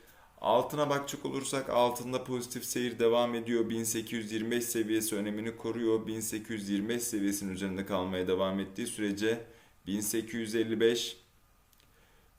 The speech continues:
bin sekiz yüz seksen ve bin dokuz yüz on seviyelerine kadar da bir atak yapabilir. Buralara kadar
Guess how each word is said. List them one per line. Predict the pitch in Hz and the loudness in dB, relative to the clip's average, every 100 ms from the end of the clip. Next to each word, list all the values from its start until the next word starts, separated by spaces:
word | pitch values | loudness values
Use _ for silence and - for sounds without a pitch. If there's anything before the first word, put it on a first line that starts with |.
| - | -10
bin | 87 98 | -4 -2
sekiz | - 113 110 110 | 0 -2 -2 -6
yüz | 113 110 | -4 -4
seksen | 117 110 - 120 123 127 - - _ _ _ _ _ _ _ - _ _ _ _ - | 0 0 0 0 0 -4 -14 -20 _ _ _ _ _ _ _ -20 _ _ _ _ -8
ve | 101 98 104 | -6 -4 -2
bin | 107 110 | -2 0
dokuz | 113 117 123 117 117 | -2 -4 -6 -6 -6
yüz | 107 - - | -10 -8 -4
on | 127 | -2
seviyelerine | 135 - 107 101 95 92 92 | -2 0 2 2 2 0 -4
kadar | 95 87 87 104 | 0 2 2 0
da | 117 | -2
bir | 110 110 - | -2 -4 -6
atak | 95 117 117 - | -6 -4 -6 -4
yapabilir. | 101 110 87 85 104 104 | -6 -2 -4 -2 -4 -4
Buralara | 92 92 87 92 | -2 0 2 0
kadar | 95 90 | 0 0